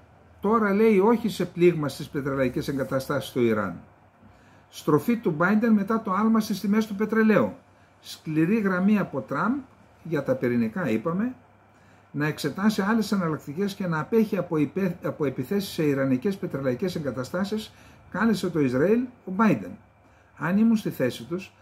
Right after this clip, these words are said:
θα σκεφτόμουν άλλες εναλλακτικές από το να χτυπήσω πετρελαιοπηγές». Τώρα, ερωτηθείς αν πισ-, ο Biden ερώτησε, πονηρή,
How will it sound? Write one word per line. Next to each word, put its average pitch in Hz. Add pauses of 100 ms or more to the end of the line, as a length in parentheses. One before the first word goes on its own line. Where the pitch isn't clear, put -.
(180)
θα 151
σκεφτόμουν 160 (100)
άλλες 208
εναλλακτικές 151
από 160
το 151
να 139
χτυπήσω 180
πετρελαιοπηγές». 190 (2000)
Τώρα, 147 (420)
ερωτηθείς 180
αν 214
πισ-, -
ο 160
Biden 151 (140)
ερώτησε, 196 (180)
πονηρή, 202